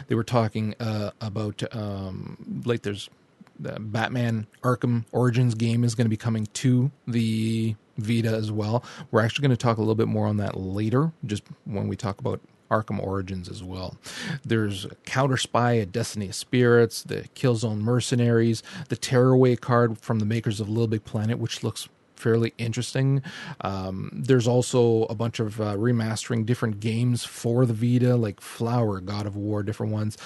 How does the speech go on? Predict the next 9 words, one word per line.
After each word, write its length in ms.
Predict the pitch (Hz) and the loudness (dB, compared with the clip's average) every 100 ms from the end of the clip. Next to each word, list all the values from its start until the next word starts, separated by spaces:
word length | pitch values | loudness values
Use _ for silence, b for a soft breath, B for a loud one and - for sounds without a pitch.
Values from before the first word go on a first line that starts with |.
| B | B
Final 280 | - 135 113 | 0 2 2
Fantasy 420 | - 110 107 104 - | 0 -2 -2 -6 -8
ten 300 | - 117 110 | -6 -2 -2
and 160 | 104 - | -4 -6
ten 300 | 120 101 95 | -8 -8 -4
two, 540 | 117 117 117 117 113 B 196 147 | 0 2 2 2 -2 B -12 -8
n-, 120 | 117 113 | -8 -6
and 120 | 120 113 | -4 -2
also 440 | 127 - 117 | -2 -2 -2